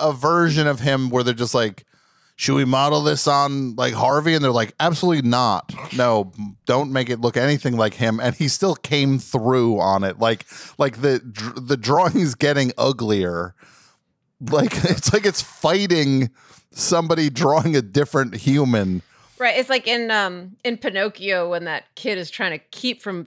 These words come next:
Speaker 2: turning into a donkey, but the ears keep popping up.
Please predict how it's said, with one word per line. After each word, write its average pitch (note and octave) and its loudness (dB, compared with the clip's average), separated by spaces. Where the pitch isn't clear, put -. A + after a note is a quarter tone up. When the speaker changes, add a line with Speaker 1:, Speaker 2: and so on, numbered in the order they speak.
Speaker 2:
turning E3+ -8
into E3 -10
a D3 -8
donkey, D#3 -8
but D3 -14
the C#3 -12
ears A3 -4
keep - -14
popping F3 -8
up. E3 -8